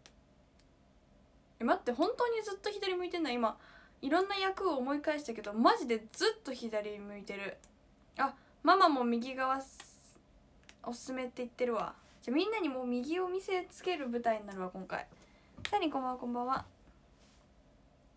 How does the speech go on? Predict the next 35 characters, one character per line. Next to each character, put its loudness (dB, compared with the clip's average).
で 0
も 4
な 2
ん 0
か -8
最 0
近 -2
お 0
顔 2
太 -4
っ -2
て -8
る -2
ん 0
だ -4
よ -6
ね。 -8
ど -4
う 0
し -12
た -4
ら -6
い -10
い -12
の、 -10
こ -4
れ。 -4
な 2
ん 0
で？ -6
な -6
ん -8
か -6
ご -2
飯、 -2